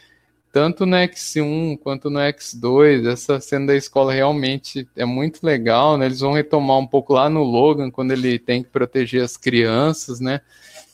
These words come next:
e ali ele defendendo a escola, putz, é maravilhoso, que mostra que aquele cara ali durão,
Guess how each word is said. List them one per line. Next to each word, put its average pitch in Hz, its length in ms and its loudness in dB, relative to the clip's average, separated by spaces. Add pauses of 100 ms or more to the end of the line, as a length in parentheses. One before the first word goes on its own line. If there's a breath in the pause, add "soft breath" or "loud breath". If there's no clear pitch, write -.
(140)
e 120 140 2
ali 127 380 2
ele 139 240 0
defendendo 135 600 0
a 135 80 -2
escola, 123 680 0
putz, - 480 -8
é 135 340 0
maravilhoso, 147 840 0
que 139 100 -8
mostra 139 600 0
que - 120 -6
aquele 147 320 -2
cara 131 480 0
ali 127 220 -2
durão, 135 840 2